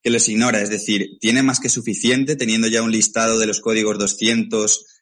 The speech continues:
en un fichero ya X M L y de alguna forma al algoritmo no le hace falta? ¿No crees, ya un poco a título personal, que puede ser información relevante, que el webmaster se lo indique a Google, o Google es tan listo que ya sabe cuáles son las más importantes cuando se actualizan, ¿no? Al final, porque el crawler está pasando, no le hace falta, digamos, esta info.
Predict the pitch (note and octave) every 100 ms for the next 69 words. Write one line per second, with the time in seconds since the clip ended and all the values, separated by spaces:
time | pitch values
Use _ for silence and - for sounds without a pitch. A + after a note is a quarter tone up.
0 | - G#2 G#2+ G#2 - A2+ G#2+ G#2 G#2+ G#2+
1 | - G2+ G#2 D3 D#3+ G#2+ G2+ G#2+ G#2+ A#2
2 | A2 A2 A2 - _ A2 G#2+ G#2 G#2+ A#2
3 | A2+ A2 G#2 G2 G2+ G#2 D3+ B2 A2 B2
4 | B2+ B2 - _ _ A2 G#2+ A#2 A2+ A2+
5 | A2 F#2+ - A2 A2+ G2+ G#2 A2+ A2 A2+
6 | G#2+ A2 G#2+ G2+ A2 G#2 - _ _ G2+
7 | G#2+ G2 G#2 C3+ G3+ B2 G#2 A2 G2+ A2+
8 | A#2+ - - G#2+ G#2+ G2+ G2 A2+ F#3 C3+
9 | G#2+ A#2+ A#2 B2+ G#2+ A#2 - A2 G#2+ A2
10 | - A#2 A2+ G#2 A2 A2 A#2 G#2 A2 -
11 | A2+ A2 G#2+ A2+ A2+ G#2 A2+ A2+ - _
12 | _ A2+ A2 A2 G#2 G2 C3+ C#3+ G2+ A#2+
13 | D3 - G#2+ A2 G2 F#2+ G#2 G#2+ A2 G#2
14 | - G2+ G2+ A2 A2 A2+ F#2 G#2+ A2 G#2
15 | A2+ G2 F#2+ G2 F#2+ - - F#2 E2+